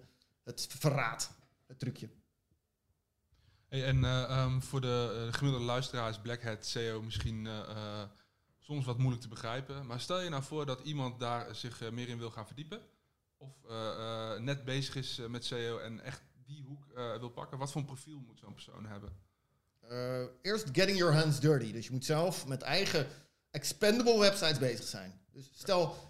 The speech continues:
Speaker 1: ik heb één succes site nodig uiteindelijk, dan moet ik met twintig sites beginnen. En die sites allemaal tot een bepaald niveau op dezelfde manier opbouwen en netjes doen en, eh, gewoon, ja, soort met, met, met potentieel. En dan ga ik met een paar van die sites ga ik risico lopen.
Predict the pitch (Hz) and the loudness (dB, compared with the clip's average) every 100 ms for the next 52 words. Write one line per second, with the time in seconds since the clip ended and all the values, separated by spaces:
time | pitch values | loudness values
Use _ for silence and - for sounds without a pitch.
0 | _ - 160 165 226 240 160 143 226 226 | _ -2 0 4 6 6 4 4 4 4
1 | - - - _ _ - 202 196 175 180 | 0 -4 -10 _ _ -4 -2 0 2 0
2 | 185 147 165 170 175 170 - _ _ _ | 0 -4 -2 -2 -2 -6 -18 _ _ _
3 | 143 151 151 156 151 147 139 - 107 - | 0 4 4 4 0 2 0 -2 -8 -10
4 | _ _ _ _ _ _ _ _ _ _ | _ _ _ _ _ _ _ _ _ _
5 | _ _ _ _ - 143 143 143 143 - | _ _ _ _ -4 -2 0 0 -2 -2
6 | - 185 185 - 170 180 165 170 170 160 | -2 2 2 2 4 6 8 6 4 2
7 | 160 156 143 139 165 247 180 160 196 180 | 4 6 6 8 8 6 6 6 6 4
8 | 185 185 175 165 165 165 160 147 147 151 | 2 2 2 4 4 4 4 4 2 0
9 | 156 151 151 151 139 131 127 123 123 - | -2 -2 2 2 2 0 -2 -4 -8 -12
10 | _ _ _ 143 135 - - _ - 139 | _ _ _ -4 -4 -4 -14 _ -6 -4
11 | 117 - - - 139 135 143 160 135 165 | -4 -8 -18 -8 2 6 8 6 6 4
12 | - 170 139 - 151 214 320 - - _ | 4 2 2 2 2 0 -4 -14 -20 _
13 | - - 208 196 180 156 139 202 233 220 | -20 -8 0 2 4 2 2 0 2 2
14 | 214 208 190 196 175 151 160 139 117 101 | 0 0 0 -2 -2 2 4 4 0 -2
15 | 90 | -10